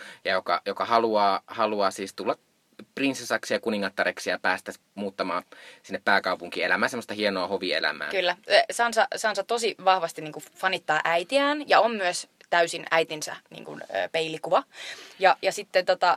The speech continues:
Speaker 2: Sansalle tulee aika nopea reality check tosiaan siellä, ö, King's Landingissa, jossa, jossa hänen upea prinssinsä Joffrey osoittautuu ihan täydeksi sosiopaatiksi ja kiduttajaksi. Ja,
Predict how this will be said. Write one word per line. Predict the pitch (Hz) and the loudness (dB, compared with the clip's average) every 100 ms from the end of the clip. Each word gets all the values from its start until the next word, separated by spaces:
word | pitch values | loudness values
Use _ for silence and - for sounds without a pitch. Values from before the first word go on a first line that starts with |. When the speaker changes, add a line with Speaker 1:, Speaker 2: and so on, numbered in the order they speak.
| - 220 | 0 -2
Speaker 2:
Sansalle | 233 202 214 - | -2 -2 -4 2
tulee | 285 | 6
aika | 269 262 | 6 6
nopea | 262 240 226 | 2 4 4
reality | 220 196 190 | 4 2 0
check | 202 - | -2 0
tosiaan | 190 196 165 | 0 4 4
siellä, | 170 165 | 4 0
ö, | 165 - 185 170 | -2 -4 -2 -2
King's | 196 196 180 | -2 0 2
Landingissa, | 185 165 151 - 156 | 2 0 -6 -2 -2
jossa, | 151 147 - | 0 -2 -4
jossa | 160 156 - | -2 -2 -2
hänen | - 165 165 - - - - - | -4 -4 -4 -8 -12 -14 -12 0
upea | 285 - 247 226 | 0 2 2 0
prinssinsä | - 254 233 - 190 180 165 | 0 -2 -2 -2 0 -2 0
Joffrey | 214 202 196 165 | 0 0 0 0
osoittautuu | 170 185 170 165 165 165 _ _ - | 0 0 0 0 -4 -10 _ _ -4
ihan | 285 294 302 214 - _ | -2 2 0 0 -8 _
täydeksi | 190 185 170 - | 2 2 2 0
sosiopaatiksi | 185 185 160 160 156 151 156 | -2 0 2 2 0 -2 -6
ja | |
kiduttajaksi. | - 156 147 151 139 - 160 - - - - | -6 -8 -2 2 2 0 -6 -8 -14 -18 -6
Ja, | 180 160 | 4 4